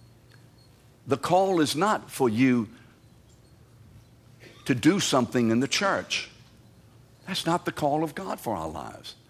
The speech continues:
May-, let's make sure today. So what does First Corinthians one nine say? "For God is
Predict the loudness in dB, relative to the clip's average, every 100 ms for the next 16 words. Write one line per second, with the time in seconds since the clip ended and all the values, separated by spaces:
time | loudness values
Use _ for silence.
0 | -20 -20 -20 -20 -20 -20 -20 -20 -8 -4
1 | -4 -2 -6 -2 -4 -2 -2 -2 -2 -2
2 | -2 -2 2 0 0 -8 -18 -20 -20 -4
3 | -4 -4 -2 -2 0 -2 -2 -2 -2 -4
4 | -6 -6 -8 -8 -12 -2 -2 0 2 2
5 | 2 -2 -6 -2 0 2 0